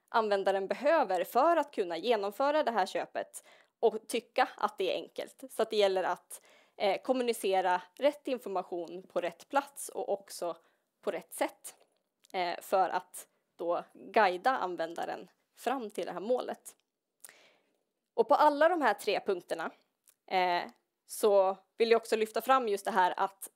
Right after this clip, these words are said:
texter ska kunna läsas av alla användare. Att inte fastna i att alla läser med ögonen eller använder musen, utan,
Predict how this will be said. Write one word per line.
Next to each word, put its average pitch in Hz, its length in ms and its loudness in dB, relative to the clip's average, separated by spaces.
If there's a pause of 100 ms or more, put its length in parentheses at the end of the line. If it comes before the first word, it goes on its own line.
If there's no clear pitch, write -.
texter 202 320 -2
ska 180 160 -10
kunna 180 240 -4
läsas 180 440 0
av 170 220 -4
alla 202 400 2 (460)
användare. 156 720 -2
Att 220 200 -4
inte 220 200 -4
fastna 226 480 -2
i 190 180 0
att - 200 -2
alla 175 240 -6
läser 165 300 -10
med 170 180 -10
ögonen 240 540 -2
eller 180 140 -6
använder 175 560 -8
musen, 202 580 -6 (100)
utan, 180 480 -8